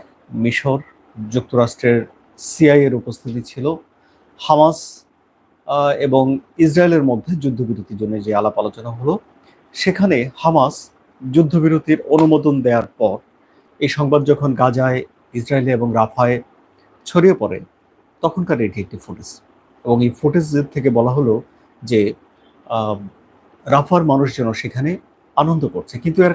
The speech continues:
কয়েক ঘন্টা পরেই সে আনন্দকে ম্লান করে দিয়ে সেখানে ইসরায়েলের, আহ, বিমান হামলা চালানো হয়। গাজাতেও নিশ্চয়ই একটা স্বস্তির বাতাস বয়ে এসেছিল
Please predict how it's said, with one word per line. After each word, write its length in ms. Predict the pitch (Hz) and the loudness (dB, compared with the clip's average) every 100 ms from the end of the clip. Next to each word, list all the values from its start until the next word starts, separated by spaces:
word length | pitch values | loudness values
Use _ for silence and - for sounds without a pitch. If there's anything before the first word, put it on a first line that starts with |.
| - | 2
কয়েক 220 | 160 160 | 0 0
ঘন্টা 240 | 165 156 | -6 -8
পরেই 360 | 156 143 123 90 - _ _ - | -6 -4 -4 -8 -16 _ _ -6
সে 180 | - | 2
আনন্দকে 460 | 139 139 147 143 143 | 2 2 0 0 -2
ম্লান 280 | 123 131 147 | 0 0 0
করে 220 | 147 127 | -2 -2
দিয়ে 300 | 101 98 117 | -4 -4 -6
সেখানে 400 | - - 127 117 | -8 -14 -10 -10
ইসরায়েলের, 520 | 120 120 139 123 98 110 _ _ _ _ _ - | -8 -6 -2 -2 -2 -6 _ _ _ _ _ -6
আহ, 160 | 117 | -4
বিমান 340 | 110 135 151 151 | 0 2 4 2
হামলা 240 | 131 104 | -2 -6
চালানো 300 | 101 92 90 | -8 -12 -12
হয়। 160 | 90 90 _ _ _ _ _ - _ _ _ _ _ _ - - - - _ 139 127 | -16 -20 _ _ _ _ _ -20 _ _ _ _ _ _ -20 -20 -20 -20 _ -2 2
গাজাতেও 360 | 156 190 214 | 2 4 4
নিশ্চয়ই 320 | 214 196 - | 2 0 -2
একটা 200 | 190 - | -2 -2
স্বস্তির 640 | 175 - 165 - 190 180 151 | -6 -4 -6 -2 2 2 0
বাতাস 520 | 113 127 165 156 156 127 | -2 0 2 0 -2 -2
বয়ে 180 | 131 147 | 4 4
এসেছিল 480 | 147 147 - 117 | 4 -2 -6 -6